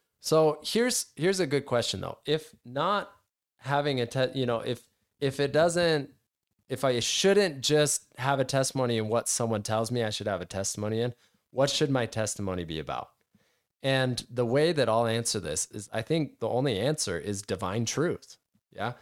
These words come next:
Truth is the only thing that matters to have a testimony, right? Because who cares if you have a testimony if what you have a testimony in is false? Yeah. Think about it. Uh,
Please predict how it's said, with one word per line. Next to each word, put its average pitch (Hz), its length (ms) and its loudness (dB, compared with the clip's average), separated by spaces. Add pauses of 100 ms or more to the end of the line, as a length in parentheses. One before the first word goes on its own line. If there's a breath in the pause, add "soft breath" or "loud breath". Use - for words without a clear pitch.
(280 soft breath)
Truth 214 300 2
is 127 140 0
the 113 80 2
only 165 260 2
thing 147 200 0
that 120 100 0
matters 113 500 -2
to 101 120 -6
have 98 160 -4
a 95 40 -4
testimony, 95 560 -6 (140)
right? 101 220 -4
Because 123 340 -2 (280 soft breath)
who 185 160 -2
cares 185 340 2
if 147 140 -4
you 151 100 2
have 143 140 4
a 123 80 0
testimony 117 600 0
if 107 240 -4
what 123 220 -2
you 127 100 -2
have 117 120 0
a 107 60 -4
testimony 110 580 -2
in 123 160 0
is 92 120 -2
false? - 580 -2 (840)
Yeah. 123 220 -2 (280)
Think 170 180 0
about 85 280 -2
it. 76 160 -10 (280)
Uh, 104 240 -4